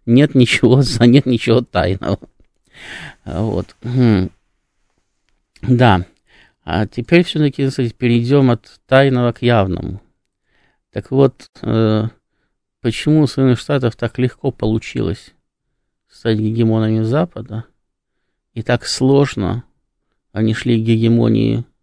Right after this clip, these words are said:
в рамках всей планеты, и так быстро её утратили?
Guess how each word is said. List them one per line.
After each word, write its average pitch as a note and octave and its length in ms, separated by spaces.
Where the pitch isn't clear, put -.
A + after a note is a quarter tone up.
в G#2+ 160
рамках G#2+ 360
всей - 220
планеты, B2+ 520
и A2 40
так A#2 220
быстро B2+ 500
её B2 180
утратили? - 580